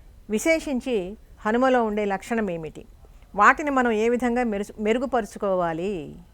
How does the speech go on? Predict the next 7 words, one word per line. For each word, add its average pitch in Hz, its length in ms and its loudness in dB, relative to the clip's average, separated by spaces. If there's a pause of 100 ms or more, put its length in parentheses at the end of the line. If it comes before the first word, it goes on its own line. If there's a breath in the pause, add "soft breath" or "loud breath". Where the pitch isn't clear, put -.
(260)
అంటే, 190 200 -10 (420 soft breath)
హనుమలో 233 480 0
ఉండేటువంటి 190 520 -6
లక్షణం 196 360 -6
ఏమిటి 180 300 -8
అంటే, 180 180 -8
ప్రధానంగా 202 920 0